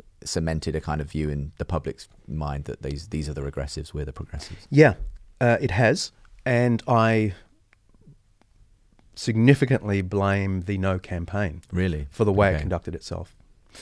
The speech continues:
Speaker 2: Um, <clears throat> yeah, it, it was a negative campaign. It
Speaker 1: Mm.
Speaker 2: was, "If you vote this way, terrible things will happen."
Speaker 1: Right.
Speaker 2: And even if some of those terrible things about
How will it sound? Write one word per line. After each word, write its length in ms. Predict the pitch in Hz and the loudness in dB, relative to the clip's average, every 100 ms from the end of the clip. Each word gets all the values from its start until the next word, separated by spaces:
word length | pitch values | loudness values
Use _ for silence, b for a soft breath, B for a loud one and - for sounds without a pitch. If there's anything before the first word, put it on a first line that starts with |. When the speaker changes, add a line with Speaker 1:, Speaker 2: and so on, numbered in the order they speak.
| B B B - | B B B -2
Speaker 2:
Um, 680 | 113 107 104 104 104 98 B B B - - | 2 4 4 4 2 -2 B B B -20 -12
<clears throat> 580 | 90 - 202 175 127 - - _ B B B B B B | -12 0 4 4 2 -4 -14 _ B B B B B B
yeah, 420 | - 151 127 127 123 | -8 4 6 6 6
it, 140 | 143 - | 2 2
it 180 | 165 160 | 0 6
was 240 | 151 143 | 6 8
a 140 | 131 | 6
negative 380 | 127 117 113 107 | 6 4 4 2
campaign. 460 | - 110 123 107 - - - | 0 -2 -2 -6 -10 -18 -8
It 120 | 127 127 | -4 2
Speaker 1:
Mm. 60 | |
Speaker 2:
was, 340 | 110 104 - - - | 4 4 0 -6 -6
"If 180 | 120 - | -6 -2
you 80 | 117 | 0
vote 240 | 101 104 | 2 0
this 200 | 107 - | -2 -4
way, 360 | 104 98 95 92 - | 0 0 0 -2 -2
terrible 320 | 101 95 90 | 0 0 -2
things 280 | 95 92 87 | -6 -6 -6
will 80 | 80 | -6
happen." 260 | 90 - | -6 -4
Speaker 1:
Right. 220 | 71 69 B B B B | -4 -6 B B B B
Speaker 2:
And 140 | 127 156 | 4 8
even 160 | 180 | 8
if 80 | 135 | 6
some 160 | 143 117 | 6 6
of 60 | |
those 140 | 107 - | 6 4
terrible 320 | 113 101 92 | 2 2 0
things 460 | 120 95 82 123 | 0 0 -2 -4
about 320 | 90 90 87 | 0 0 0